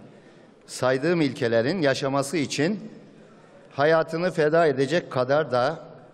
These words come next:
bende olmuş bir hareketin mensuplarıyız. Demokrasi bizim için önemlidir.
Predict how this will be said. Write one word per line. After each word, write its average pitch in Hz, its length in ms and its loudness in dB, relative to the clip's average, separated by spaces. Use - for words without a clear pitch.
bende 151 380 2
olmuş 135 440 0
bir 139 120 -2
hareketin 120 520 -2
mensuplarıyız. 104 880 -4
Demokrasi 190 1040 2
bizim 165 280 -2
için 190 240 -2
önemlidir. 165 760 2